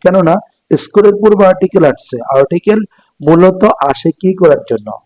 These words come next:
যে থার্ড পারসন সিঙ্গুলার করার জন্য বা নির্দিষ্ট করার জন্য কখনো জিনিসটাকে। তো সেক্ষেত্রে আমরা এই স্টার্ট শব্দটি যখন এখানে বসাতে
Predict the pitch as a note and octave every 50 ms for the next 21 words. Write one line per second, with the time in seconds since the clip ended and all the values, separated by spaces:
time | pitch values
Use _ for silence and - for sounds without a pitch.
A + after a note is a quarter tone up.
0 | _ _ _ _ _ _ _ _ _ _ _ _ _ _ - B2 C3+ C3 B2+ B2
1 | B2+ B2+ F#3+ F#3+ - - - - - C#4 A3+ - - - E3 D#3+ E3 D#3+ D#3+ D#3+
2 | - E3 D3 D3 D3 E3 D#3+ D#3+ D#3+ D3+ D#3 D#3 D3+ C#3 - _ _ _ - D#3+
3 | F3 D3 - - C#3+ - - D3 B2+ B2+ B2 A#2 A2+ G#2 - B2+ A2+ A2 A#2+ -
4 | D3 D3 C#3+ D3 C#3+ C#3 C3+ D3 D3+ C#3+ - _ - G#2 - - C3 - _ _
5 | _ _ _ _ _ - E3 D#3 - - G3 G3 F#3+ B3+ B3+ B3+ - - D3 C#3+
6 | D3+ D3 C3+ C3+ C#3+ C#3+ C#3+ - - - G3 G3 A3 - - - - - - F#3+
7 | F3 E3+ F3 - - D#3+ D3+ D#3 E3+ E3 D#3 D3 F3 E3+ - F#3+ G#3 G3+ F#3 _
8 | _ _ _ _ - E3+ D#3+ - E3+ D#3+ D#3 D#3+ D#3 D3 D#3+ D3 - - D3+ D3
9 | -